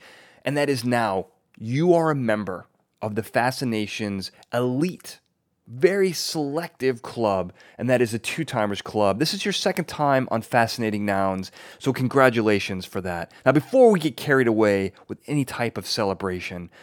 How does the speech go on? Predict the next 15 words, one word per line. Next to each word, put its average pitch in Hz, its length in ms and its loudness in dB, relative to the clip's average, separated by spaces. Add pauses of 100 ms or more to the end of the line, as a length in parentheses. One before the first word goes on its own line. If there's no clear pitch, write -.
(880)
I - 40 4
want 160 220 4
to - 20 -10
tell 147 100 0
you 117 80 2
how 113 140 0
improbable 104 840 -2
that 98 140 -4
I 95 60 0
believe 101 320 -4
this 95 200 -6
is, 92 200 -6
how 98 220 -4 (120)
borderline 135 800 8 (180)
inconceivable. 120 1200 -2